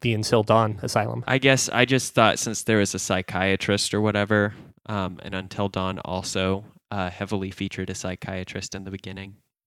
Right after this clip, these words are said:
Speaker 2: that maybe they were related. I assume they were related, so.
Speaker 1: They just couldn't afford, uh, oh God,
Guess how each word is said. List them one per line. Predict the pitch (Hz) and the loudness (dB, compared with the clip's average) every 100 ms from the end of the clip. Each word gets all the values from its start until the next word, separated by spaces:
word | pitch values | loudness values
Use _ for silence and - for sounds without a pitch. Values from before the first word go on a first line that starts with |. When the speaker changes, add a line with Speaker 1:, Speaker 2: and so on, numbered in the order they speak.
| - | -8
Speaker 2:
that | 90 85 _ _ _ _ - | -6 -6 _ _ _ _ -12
maybe | 90 92 92 | -10 -6 -6
they | 92 | -4
were | 92 90 | -4 -4
related. | 90 90 92 95 - | -4 -6 -6 -8 2
I | 127 | 4
assume | 107 - 107 101 | 4 2 -4 -4
they | 92 | -6
were | 92 | -6
related, | 92 92 92 92 92 | -6 -6 -8 -8 -10
so. | - 92 92 107 - | -8 -6 -6 -8 -14
Speaker 1:
They | 135 123 143 | -8 4 4
just | 131 131 | 6 2
couldn't | - 147 | 4 6
afford, | 127 113 - 110 113 110 | 4 2 4 6 6 6
uh, | 101 101 101 120 | 4 2 0 2
oh | 117 | 2
God, | - 98 98 | 2 -2 -2